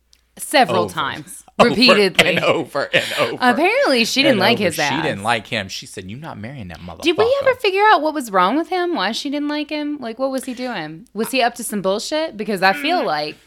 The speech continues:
Speaker 1: maybe he was up to some
Speaker 2: Well,
Speaker 1: bullshit.
Speaker 2: here's the thing. Here's where things get a little <laughs> twisty for me. Um, 'cause I didn't really. So, all right. Anyway, let's, we'll get into that. So, um, Betsy and Joshua's former school teacher was
Speaker 1: Oh,
Speaker 2: Richard
Speaker 1: yeah.
Speaker 2: Powell.
Speaker 1: Okay.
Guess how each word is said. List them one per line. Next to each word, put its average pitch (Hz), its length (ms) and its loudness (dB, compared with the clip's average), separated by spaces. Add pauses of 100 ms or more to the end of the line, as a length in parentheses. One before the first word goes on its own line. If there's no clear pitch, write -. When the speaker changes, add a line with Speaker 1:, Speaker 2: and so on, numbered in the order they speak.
Speaker 1:
maybe 190 300 -4
he 190 100 -4
was 165 160 -8
up - 140 -2
to - 60 -12
some 113 100 -8
Speaker 2:
Well, 117 200 6
Speaker 1:
bullshit. 175 440 -4
Speaker 2:
here's 214 240 2
the - 60 -12
thing. 104 200 -6 (240)
Here's 240 260 -2
where 208 120 0
things 131 380 -2
get 110 160 -2
a 101 40 0
little 101 240 -4
<laughs> - 120 -12
twisty 131 720 2
for 113 240 -4
me. 101 440 -10 (380)
Um, 104 520 0
'cause 117 200 -4
I 123 120 0
didn't 147 200 -10
really. 107 280 -10 (400)
So, 104 200 -6 (180)
all 107 80 0
right. - 120 -4
Anyway, 110 220 -6
let's, 143 280 -4
we'll 143 180 -6
get 117 140 -2
into 85 200 -12
that. - 180 -20 (640)
So, 101 520 -2
um, 104 380 0
Betsy 170 420 -2
and 202 120 -8
Joshua's 95 580 -8
former 101 380 -10
school 101 300 -14
teacher 76 480 -16
was 156 540 -2
Speaker 1:
Oh, 143 140 -6
Speaker 2:
Richard 143 280 -6
Speaker 1:
yeah. 135 520 -2
Speaker 2:
Powell. 101 380 0
Speaker 1:
Okay. 143 640 -6